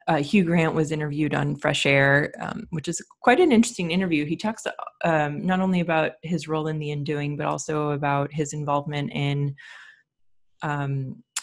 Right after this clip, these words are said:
you know, fighting against the paparazzi and the tabloid magazines in the U K, also his, um, activism in, um,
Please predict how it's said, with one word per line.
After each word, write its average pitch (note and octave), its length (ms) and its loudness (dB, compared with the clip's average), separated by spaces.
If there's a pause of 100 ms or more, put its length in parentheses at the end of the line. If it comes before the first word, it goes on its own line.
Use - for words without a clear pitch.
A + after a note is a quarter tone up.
(420)
you E3+ 100 -2
know, C#3+ 300 -4 (160)
fighting D#3+ 400 0
against D3 280 -6
the E3 80 -4
paparazzi D3+ 720 -2
and C#3+ 120 -2
the D3+ 60 -6
tabloid D3 480 -4
magazines C#3 960 -2
in C3+ 500 -6 (120)
the D3 120 -4
U C#3+ 180 -2
K, D3 580 0
also C#3+ 480 -2
his, C#3+ 440 -2 (420)
um, D3+ 280 -2
activism D3 840 -2
in, C#3 480 -4 (180)
um, F2+ 680 -6